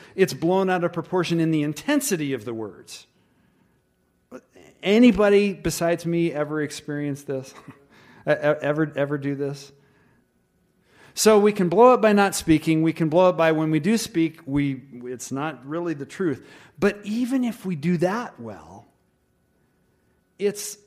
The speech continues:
like, so uncommon that we could speak the truth and do it in a way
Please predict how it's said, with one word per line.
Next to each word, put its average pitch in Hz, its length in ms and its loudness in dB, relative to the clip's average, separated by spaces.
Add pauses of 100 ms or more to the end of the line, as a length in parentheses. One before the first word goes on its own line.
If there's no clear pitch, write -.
(140)
like, 156 520 -6 (840)
so 220 500 0
uncommon 107 720 -10 (960)
that 147 160 -4
we 165 140 0
could 160 180 -6
speak - 420 -10
the 175 80 -10
truth - 460 -4
and 131 220 -8
do 185 220 -2
it 208 160 0
in 185 200 -2
a 196 100 2
way 117 600 -2